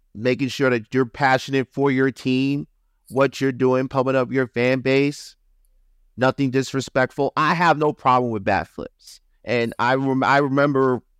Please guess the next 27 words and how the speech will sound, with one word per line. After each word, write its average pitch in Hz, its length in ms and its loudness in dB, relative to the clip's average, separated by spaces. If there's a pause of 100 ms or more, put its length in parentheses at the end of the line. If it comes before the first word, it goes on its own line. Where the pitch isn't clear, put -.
(120)
when 123 180 -2
the 117 120 0
whole 123 360 -2
Sam 123 340 -2
Shao 127 360 2
situation 120 840 -4 (160)
took 117 220 -4
place, 127 380 0
I'm 139 120 2
like, 123 240 0 (260)
"Hey, 220 580 2
I 135 160 0
love 208 320 0
it. 180 180 0 (420)
More 202 220 4
attention 214 420 0
for 214 140 0
the 196 60 -2
sport. 220 520 0 (380)
Give 175 180 4
me 226 80 2
more, 214 240 4 (120)
give 202 140 2
me 247 60 0
more 214 200 2
bat 190 340 2
flips." - 540 -2